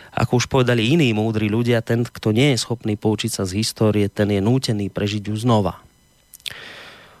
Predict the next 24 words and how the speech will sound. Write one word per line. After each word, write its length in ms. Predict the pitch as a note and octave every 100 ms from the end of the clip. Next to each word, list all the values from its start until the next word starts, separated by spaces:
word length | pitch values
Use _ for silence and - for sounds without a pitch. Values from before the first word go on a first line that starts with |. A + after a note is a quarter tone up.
| -
Hovorím 400 | A#2 D3 D3+ D3+
o 80 | C#3
tomto 240 | D3+ C#3+
všetkom 380 | - - D#3+ D3
aj 40 | B2+
preto, 260 | C#3 F3
lebo 240 | D#3+ C#3+ C#3+
sa 160 | A#2+
ukazuje, 640 | - D#3 - A2+ G#2 G2+ G#2
že 80 | G#2+
nie 240 | A2 C3+ B2+
je 160 | G#2 G2 G2 _ -
celkom 240 | A2+ A2+
správne 560 | - - B2 C#3 B2 G#2
veriť 320 | G#2 G#2 -
politikom 500 | A2+ A2 A2 - G#2
oddane 560 | B2 B2+ A#2+ A#2 A2+
a 140 | E2+ G#2+
ideologicky. 880 | A#2 A2+ G2+ G2 F2+ - - G2 - _ _ _ - -
História 480 | A2+ - A2+ G#2 G#2
nás 240 | G2+ -
totiž 320 | - A2 G#2+
učí, 320 | B2 - B2+
že 320 | A#2+ A2+ G#2